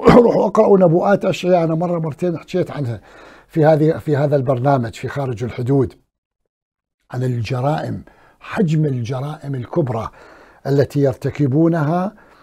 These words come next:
للمدنيين والأطفال والنساء والحوامل. ابقروا بطونهم في بابل، في العراق، يعني. فعموما هو يريد أن يقول، قالها علنا: بعد أن نفرغ من حماس،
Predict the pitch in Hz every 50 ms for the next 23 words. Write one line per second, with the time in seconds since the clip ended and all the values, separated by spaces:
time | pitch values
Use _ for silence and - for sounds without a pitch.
0 | _ _ _ _ _ _ - 110 143 160 147 135 123 107 95 107 95 95 85 127
1 | 156 190 214 214 208 208 208 175 135 123 - - - - - - 170 185 190 190
2 | 196 185 143 131 117 110 107 - - 160 175 180 185 185 180 151 143 139 123 -
3 | - 117 - - 151 175 190 185 185 - 214 220 214 - - 247 262 269 269 269
4 | 262 254 247 254 254 262 262 269 254 233 254 254 240 185 151 - - - - _
5 | _ _ _ _ _ _ _ _ _ _ _ _ _ _ 160 165 143 113 139 165
6 | 208 233 220 240 240 240 - - 151 127 117 127 151 - 294 302 247 254 254 233
7 | 214 190 156 107 - - _ _ _ _ _ _ _ _ _ _ _ - 180 165
8 | 160 190 208 262 294 302 294 262 254 240 240 - - _ _ - 123 185 226 240
9 | 240 247 - - _ _ 151 156 180 180 175 202 220 233 226 180 214 220 - 185
10 | 185 185 185 208 - - _ _ - 143 - - 269 311 330 294 - - 190 -
11 | 277 277 196 - - - 233 269 277 269 254 196 - - - _ _ _ _ _
12 | _ _ - 135 139 139 143 143 156 151 151 151 165 - - - 185 185 160 156
13 | 156 175 165 - - 180 180 185 190 185 190 - - - -